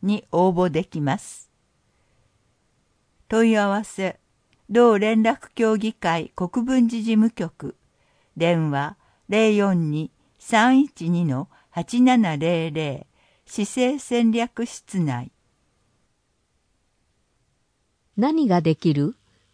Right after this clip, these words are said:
Speaker 2: どう変わる？旧市役所跡地に何ができるかお知らせします。二次元コードがあります。旧市役所跡地を活用し、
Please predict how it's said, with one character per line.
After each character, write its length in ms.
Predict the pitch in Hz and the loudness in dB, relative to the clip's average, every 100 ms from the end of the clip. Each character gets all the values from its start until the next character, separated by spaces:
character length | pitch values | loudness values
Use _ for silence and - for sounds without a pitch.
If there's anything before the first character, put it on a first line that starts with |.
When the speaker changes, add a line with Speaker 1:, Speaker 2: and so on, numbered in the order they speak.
| _ _ | _ _
Speaker 2:
ど 200 | 180 294 | 0 2
う 60 | 311 | 0
変 120 | - 165 | -2 -2
わ 140 | 156 | 0
る？ 240 | 151 160 - _ _ _ _ _ _ _ _ _ _ | 0 -2 -6 _ _ _ _ _ _ _ _ _ _
旧 420 | - 294 262 165 - | 0 2 4 2 -2
市 200 | - 262 | -2 0
役 200 | 294 - | 0 -2
所 260 | 233 208 | 0 2
跡 240 | 180 247 247 | 2 2 0
地 200 | - 151 | 0 -2
に 240 | 147 120 _ _ _ - | -2 -6 _ _ _ -8
何 320 | 247 302 302 | -2 2 2
が 140 | 220 180 | 2 2
で 160 | 170 | 0
き 120 | 165 | 0
る 140 | 175 156 | 0 0
か 280 | - 127 - | -2 -6 -6
お 100 | - | -4
知 140 | 160 233 | -4 -2
ら 120 | 226 | -2
せ 160 | 240 220 | -2 -2
し 180 | - | -2
ま 180 | 190 175 | -2 -2
す。 240 | - _ _ _ _ _ _ _ _ _ _ _ _ _ _ _ _ - | -6 _ _ _ _ _ _ _ _ _ _ _ _ _ _ _ _ -2
二 160 | 226 | 0
次 140 | 240 294 | 2 0
元 240 | 302 294 | 0 0
コ 180 | - 269 | 0 0
ー 40 | |
ド 120 | 185 | 2
が 160 | 156 151 | 2 0
あ 60 | 135 | -2
り 100 | 139 | -2
ま 220 | 143 131 | -4 -6
す。 260 | - _ _ _ _ _ _ _ _ _ _ _ _ _ _ _ _ | -14 _ _ _ _ _ _ _ _ _ _ _ _ _ _ _ _
旧 380 | - 311 254 185 | -2 2 2 2
市 160 | - 254 | 0 -2
役 200 | 285 - | -2 -4
所 260 | - 208 170 | -2 0 2
跡 220 | - 269 | 0 -4
地 160 | - | 0
を 100 | 185 | 0
活 320 | 160 180 - 185 | 0 -4 -4 -2
用 260 | 180 165 | 0 -2
し、 320 | 151 - 156 | -4 -8 -12